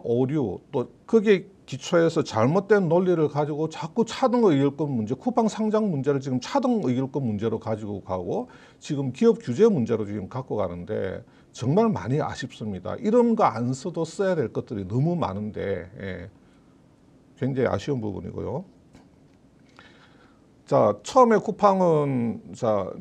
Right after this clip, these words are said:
미국의 쿠팡 엘엘씨, 델라웨어, 어, 이제 쿠팡 엘엘씨에 대해서, 어,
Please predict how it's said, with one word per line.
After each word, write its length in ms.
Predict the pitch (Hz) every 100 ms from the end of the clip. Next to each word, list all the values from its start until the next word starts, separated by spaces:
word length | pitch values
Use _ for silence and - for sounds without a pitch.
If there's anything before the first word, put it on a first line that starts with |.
| 110
미국의 480 | - 156 214 202 165
쿠팡 360 | - 220 202 196
엘엘씨, 880 | - 175 180 175 - - 139 117 156
델라웨어, 720 | 131 147 165 175 160 139 -
어, 440 | - 113 117 98 98
이제 360 | 92 101 95 -
쿠팡 280 | - 170 170
엘엘씨에 920 | 139 165 170 160 - 156 139 120 104 101
대해서, 460 | 95 95 107 90 - - - _ -
어, 160 | 107